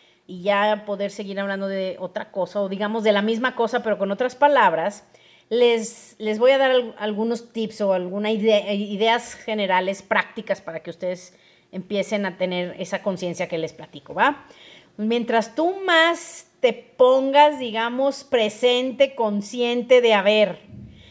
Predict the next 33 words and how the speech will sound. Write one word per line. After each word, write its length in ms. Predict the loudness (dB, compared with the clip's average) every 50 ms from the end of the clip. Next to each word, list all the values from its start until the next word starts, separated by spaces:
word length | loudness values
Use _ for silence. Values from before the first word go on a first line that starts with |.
| -20 -20 _ _ _ _ _ _ _ _ _ _ _ _ _
mm, 540 | -12 -10 -6 -6 -4 -4 -4 -2 -2 -4 -4
¿cómo 260 | -4 -2 -4 -4 -4
te 160 | -2 -2 0 0
diré? 340 | 0 0 0 0 0 -2 -4 -12 _ _ _ _
Que 120 | -2 -2
trates 380 | 4 6 6 6 6 2 -4 -2
de 60 | -2 -2
observarlo 800 | -2 0 2 2 2 2 2 4 6 6 6 6 4 4 6
desde 280 | 6 6 4 2 -2 -6
fuera. 460 | -4 -2 0 0 0 0 -2 -6 -14 _ _ _ _ _ _ _ _ _ _ _ _ _ _ _ _ _ _ _
Observarte 640 | -16 -16 -12 -10 -8 -8 -4 -4 -4 -2 -2 -2 -2
desde 220 | -2 -2 -2 -2
afuera. 420 | -4 -2 -4 -6 -6 -6 -8 -10 -14 _ _ _ _ _ _ _ _ _ _ _ _
A 100 | -12 -4
ver, 280 | -2 -2 -2 -2 -4 -8 -14 _ _ _ _ _ _ _ _ _ _ _ _ _ _ _ _ _ _ _ _ _ _
¿por 140 | -8 -4
qué 80 | -2 -4
esto 200 | -4 -4 -6 -6
me, 140 | -6 -6 -6 -6 -10 _ _ _
me 140 | -10 -6 -6
está 300 | -6 -4 -2 0 0 0
estorbando? 640 | -2 -2 0 0 0 2 0 0 0 -2 -4 -6 -6
¿Por 120 | -8 -8
qué 60 | -8
esto 160 | -8 -8 -8
me 80 | -8 -8
está 140 | -4 -4 -4
enojando? 600 | -2 -2 -4 -4 -4 -4 -4 -4 -4 -4 -6 -6
¿Por 140 | -6 -8 -6
qué 100 | -6 -8
esto 220 | -6 -6 -8 -8
me 120 | -6 -6
está 840 | -8 -10 -8 -6 -4 -4 -2 -2 -2 -2 0 -2 -2 -4 -4 -8